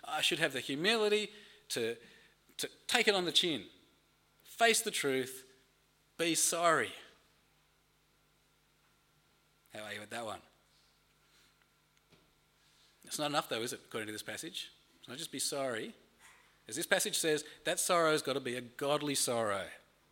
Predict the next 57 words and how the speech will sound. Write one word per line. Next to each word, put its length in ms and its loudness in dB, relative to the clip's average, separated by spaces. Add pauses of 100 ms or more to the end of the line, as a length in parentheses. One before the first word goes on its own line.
(920)
It 60 -8
mustn't 240 2
be 100 4
an 80 0 (120)
impotent 480 0
sorrow, 580 4 (460)
the 60 -12
sort 180 2
of 60 2
sorrow 220 4
that 80 0
doesn't 180 0
have 140 2
any 220 0
impact 380 2
on 160 0
me. 120 0
I'll 100 -2
mope 240 2
about 320 2
for 80 -4
a 60 0
while, 180 2
but 100 0
I 60 2
won't 260 0
change. 680 4
That's 180 -2
not 140 -2
good 100 -4
enough. 400 -8 (1040)
Uh, 60 -20 (460)
it 60 2
mustn't 240 2
be 80 8
a 40 6
despairing 800 6
sorrow. 460 6 (200)
"Oh, 380 12
I'm 80 6
so 220 6
hopeless. 500 4
There's 260 -6
some, 280 0
somebody's 380 -2
criticised 540 -2
me. 140 -4
I, 240 0
I'm 100 -2
a 60 -8
completely 460 -2
useless 340 -2
person 380 -4
and 80 -8
gi-, 160 -10
give 200 -4
up." 220 -4